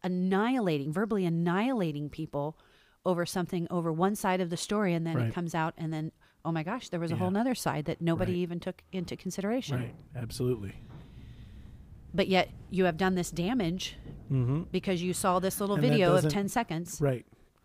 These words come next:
Speaker 2: Yeah. I, do you remember that guy that, uh, there were those, those students from a school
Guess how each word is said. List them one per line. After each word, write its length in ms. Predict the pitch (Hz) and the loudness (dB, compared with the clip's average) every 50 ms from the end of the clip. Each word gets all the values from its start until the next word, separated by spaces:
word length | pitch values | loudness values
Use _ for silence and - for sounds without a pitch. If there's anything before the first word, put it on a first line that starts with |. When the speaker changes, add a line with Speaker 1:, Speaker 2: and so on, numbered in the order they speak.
| _ _ _ - | _ _ _ 2
Speaker 2:
Yeah. 280 | 139 139 127 117 117 127 | 4 4 4 4 2 2
I, 60 | 131 123 | 2 2
do 100 | 123 131 | 2 2
you 100 | 131 131 | 4 4
remember 340 | 131 127 135 135 123 127 | 4 4 4 4 4 6
that 340 | 117 120 120 117 113 - - - | 4 4 4 2 -2 -6 -6 -2
guy 320 | 135 123 127 127 123 123 | 0 0 2 2 2 0
that, 320 | 117 120 117 110 - - - | 0 0 -2 -4 -4 -6 -4
uh, 280 | 117 113 107 107 113 110 - _ _ _ _ _ _ - - _ _ _ _ _ _ _ _ _ _ _ _ _ - - - - - - - - _ - - | -4 -2 -2 -4 -4 -6 -10 _ _ _ _ _ _ -20 -20 _ _ _ _ _ _ _ _ _ _ _ _ _ -20 -20 -20 -20 -20 -20 -20 -20 _ -8 -4
there 120 | 135 123 | -2 0
were 120 | 123 123 117 | 0 0 0
those, 380 | 120 120 120 117 113 - - - _ _ - | 0 0 -2 -2 -4 -8 -12 -18 _ _ -6
those 480 | 135 127 120 117 110 - - - - _ _ - - | -4 -4 -4 -4 -6 -8 -14 -18 -20 _ _ -20 -18
students 640 | - - - - 139 135 127 131 131 127 117 - - | -16 -8 0 2 4 4 6 4 4 2 0 -4 -8
from 540 | - - - 123 120 117 113 117 113 117 - _ _ _ _ _ _ - | -10 -8 -4 -4 -2 -2 -2 -2 -4 -4 -6 _ _ _ _ _ _ -4
a 80 | 131 | -4
school 680 | - - - - 127 127 120 123 123 123 120 120 117 | -4 0 2 6 6 8 8 8 8 6 6 4 2